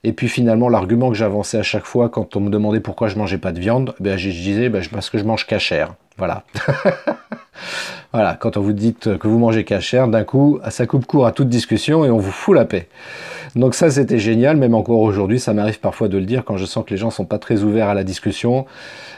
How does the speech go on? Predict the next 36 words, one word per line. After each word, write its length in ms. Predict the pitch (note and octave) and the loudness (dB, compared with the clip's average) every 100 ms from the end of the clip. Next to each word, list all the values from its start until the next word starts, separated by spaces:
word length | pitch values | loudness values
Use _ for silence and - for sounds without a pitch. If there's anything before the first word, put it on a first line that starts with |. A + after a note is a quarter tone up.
| - | -10
et 80 | G#2 | -4
que 60 | |
j'ai 100 | F#2 | -2
pas 140 | A#2 A2+ | 0 0
de 60 | |
temps 180 | - A2+ | 0 2
à 80 | A2 | 2
perdre 280 | - A#2 G#2+ | 2 0 0
tout 140 | - | -4
simplement 640 | - G2+ - G#2 A2 G#2+ G2 | -6 -6 -2 0 0 0 0
à 160 | F2 | -2
me 80 | F2 | -2
justifier 520 | F#2+ G#2 - G2+ A#2 | -2 -4 -4 -4 0
là-dessus, 340 | G2+ F2 - C3 | 0 0 0 -2
parce 160 | A2+ | -2
que 80 | - | -4
j'estime 380 | F2+ E2+ A2+ G#2+ | -4 -4 -2 -2
que, 260 | - F#2+ F2 | 0 -2 -2
enfin, 160 | - | -4
je 80 | F2+ | -4
comprends 220 | G#2 G#2 | -4 -2
pas 100 | G#2+ | -2
pourquoi 280 | F#2+ - G#2+ | -4 -4 -4
je 100 | F#2 | -2
devrais 240 | G#2 G2 | -2 0
me 60 | G#2+ | 0
justifier 420 | G2 - G2 B2+ | -2 -6 -6 -6
sur 140 | A#2 G2 | -4 -4
le 40 | |
fait 140 | A2+ | -6
que 100 | - | -4
je 80 | F#2 | -4
mange 160 | F#2+ - | -4 -6
pas 100 | F#2+ | -6
de 60 | |
viande. 320 | F2 G#2+ C3 | -4 -4 -4